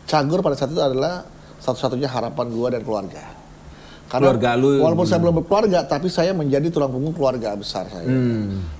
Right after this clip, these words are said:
Speaker 1: Ayah ibu saya, adik-adik saya,
Speaker 2: Hmm.
Speaker 1: kakak-kakak saya ya. Laki-laki satu-satunya di rumah soalnya.
Speaker 2: Hmm. Anak dari un-, anak berapa tuh?
Speaker 1: Saya anak keempat dari lima bersaudara.
Speaker 2: Lima bersaudara. Jadi lu kalau di Sunda tuh pangais bungsu namanya.
Speaker 1: Nah, hampir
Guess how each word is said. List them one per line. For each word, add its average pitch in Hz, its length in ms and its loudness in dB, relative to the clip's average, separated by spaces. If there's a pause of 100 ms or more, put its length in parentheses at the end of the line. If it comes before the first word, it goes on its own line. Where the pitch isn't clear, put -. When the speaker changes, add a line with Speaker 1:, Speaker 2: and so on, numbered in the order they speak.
(120)
Speaker 1:
Ayah 120 220 -2
ibu 117 180 -2
saya, 104 540 -4
adik-adik 113 580 -4 (160)
saya, 101 480 -4
Speaker 2:
Hmm. 104 140 -4
Speaker 1:
kakak-kakak 98 500 -4
saya 95 420 -6
ya. 80 140 -14 (840)
Laki-laki 107 400 -4
satu-satunya 139 460 -4
di 160 100 2
rumah 151 260 -4
soalnya. 110 400 -6 (160)
Speaker 2:
Hmm. 131 400 -2 (320)
Anak 156 260 -2
dari 151 380 2
un-, 143 240 -2 (320)
anak 139 240 -4
berapa 143 240 -4
tuh? 127 140 -8
Speaker 1:
Saya 151 360 2
anak 139 280 -6
keempat 131 640 -2
dari 120 160 -4
lima 120 180 -2
bersaudara. 107 640 -4
Speaker 2:
Lima 120 180 0
bersaudara. 117 380 0
Jadi 131 360 2
lu 123 220 0
kalau 127 220 -2
di 120 140 2
Sunda 117 320 -2
tuh 135 120 -6
pangais 127 320 -2
bungsu 135 460 -2
namanya. 95 360 -8
Speaker 1:
Nah, 110 160 -4
hampir 110 220 -4